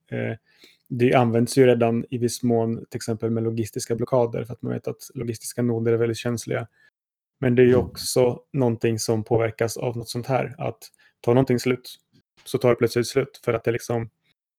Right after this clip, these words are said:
Speaker 2: Mm.
Speaker 1: det är en del av en trend där man liksom har å ena sidan sålt ut och privatiserat, å andra sidan dragit ner på lager och liknande. Så att man har ju, man har mycket mindre beredskapslager, det är mycket färre sjukhusplatser per person per hundratusen invånare än vad det var för bara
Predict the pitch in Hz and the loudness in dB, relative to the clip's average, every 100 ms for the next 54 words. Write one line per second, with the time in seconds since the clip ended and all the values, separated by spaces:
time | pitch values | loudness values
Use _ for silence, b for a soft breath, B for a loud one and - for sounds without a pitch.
0 | - 110 - - 123 117 120 117 - 117 | -12 -12 -10 -2 0 4 6 4 4 0
1 | 117 117 131 120 123 131 131 131 - 135 | 0 2 2 2 -2 -4 -6 -8 -8 -8
2 | 131 135 - b _ _ 156 123 117 120 | -6 -8 -14 b _ _ -2 0 0 0
3 | 113 123 110 123 113 - 117 120 117 - | 0 0 2 2 2 -2 -2 -2 -2 -4
4 | 120 117 117 120 117 117 120 120 117 120 | 0 0 0 -4 -4 -4 -4 -4 -4 -4
5 | 117 120 120 - 120 117 117 117 131 62 | -4 -4 -6 -4 0 2 2 0 -2 -2
6 | - - - - - 127 - 120 113 110 | -6 -6 -6 -6 -6 -8 -6 -4 0 -2
7 | B B - 120 120 113 - 120 113 107 | B B -8 -2 0 0 2 4 4 4
8 | 107 113 110 104 113 107 - 113 110 107 | 6 6 6 2 -2 -2 2 4 4 2
9 | 110 113 113 120 117 113 127 - 120 117 | -2 -2 -2 -4 -2 0 -2 2 4 6
10 | 110 110 104 104 _ _ _ _ - - | 6 2 0 -4 _ _ _ _ 0 8
11 | 120 - 117 - 123 117 - - 117 113 | 8 8 0 2 2 2 -4 -2 -2 -2
12 | - 131 113 110 110 - 120 - 120 110 | -2 2 4 4 2 -2 -2 2 4 2
13 | 107 117 113 113 107 113 120 117 107 117 | -2 -2 -2 -2 -2 0 2 0 4 4
14 | 110 110 117 113 110 110 117 - - 123 | 4 0 -2 -2 -2 0 -2 -2 -4 -4
15 | 120 - | -4 -6